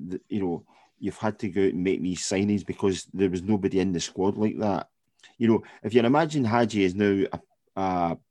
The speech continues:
a, a Rangers player, and that, say for instance, Ryan Kent is a Rangers player, a season or a bit back, Kent wasn't a Rangers player in as much as he was only on loan at the club,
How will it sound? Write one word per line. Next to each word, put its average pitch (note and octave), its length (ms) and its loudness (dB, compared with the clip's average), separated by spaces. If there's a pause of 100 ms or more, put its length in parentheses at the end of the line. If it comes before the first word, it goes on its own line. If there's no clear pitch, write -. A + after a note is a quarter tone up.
(160)
a, E2+ 240 -6 (560)
a F#2 100 -6
Rangers G2 400 -2 (120)
player, G2 460 2 (720)
and G2 680 -2 (880)
that, F#2+ 340 -2 (720)
say B2+ 220 4
for A2 120 2
instance, F#2 240 -2
Ryan G#2+ 240 4
Kent G#2 460 0
is A2 160 -2
a G#2+ 60 0
Rangers G#2 340 0
player, F#2+ 400 2 (680)
a G#2 120 0
season A2+ 580 0
or F#2 80 0
a F2+ 80 2
bit E2 260 0
back, G2 360 0 (260)
Kent A2+ 280 0
wasn't B2 300 4
a F2 60 -4
Rangers F#2 320 -4
player F#2+ 340 0
in F#2 140 -4
as F2 120 -4
much G#2 260 -2
as F2+ 380 0 (200)
he - 140 -6
was G2 160 0
only G#2 260 2
on F2 180 -2
loan G2+ 200 4
at A2+ 80 0
the A2 80 -4
club, F2+ 360 -4